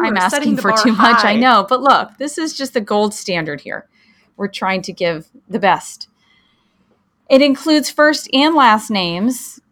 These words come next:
Speaker 1: because Kathy, we've been talking about, we all know Kathy, we can picture her here, but Kathy may be gone next year. She may change her name, and we need to know who this is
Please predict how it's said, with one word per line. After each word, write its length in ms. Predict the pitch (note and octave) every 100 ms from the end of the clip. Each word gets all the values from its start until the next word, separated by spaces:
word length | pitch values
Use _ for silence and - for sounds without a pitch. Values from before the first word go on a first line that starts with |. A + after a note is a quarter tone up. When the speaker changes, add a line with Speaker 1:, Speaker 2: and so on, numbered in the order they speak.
| -
Speaker 1:
because 960 | A3 A#3 B3 A3+ G#3+ G#3 G3+ - - -
Kathy, 760 | - C#4 C#4+ C#4+ G#3 F#3+ A3+ B3 - _ _ -
we've 240 | G3 G#3+
been 120 | G3 F#3
talking 440 | G#3 F3+ F#3+ E3+
about, 380 | E3 D#3 D#3+ -
we 140 | G#3+
all 140 | G3 G#3
know 140 | G3+
Kathy, 420 | G3+ F#3 F3 G3
we 140 | F#3 F#3
can 180 | G3
picture 340 | F3+ A#3 - F#3
her 140 | F3+
here, 460 | E3+ E3 D3+ E3+ G3+ _ _ _ _
but 340 | A3 G3+ G3 _ _ -
Kathy 400 | A#3+ B3 C#4 C4
may 160 | B3+
be 120 | A#3+
gone 300 | A3+ G3+ F#3+
next 340 | F3+ E3+ - -
year. 420 | E3+ D#3+ F#3+ A3 _ _
She 180 | - B3+
may 180 | A#3+ A#3
change 360 | - A#3 A#3 G#3+
her 120 | G#3
name, 520 | F#3 F3 E3 F3+ A#3 _ _ _ _ -
and 340 | G3+ G3+ G3
we 100 | G#3+
need 200 | A#3+ A#3
to 100 | A#3+
know 580 | G#3 G3 F#3+ F#3 F#3 F#3 _ _ _
who 120 | A#3+ A3
this 240 | G3+ G3
is 600 | G#3+ F#3 E3+ F3 - -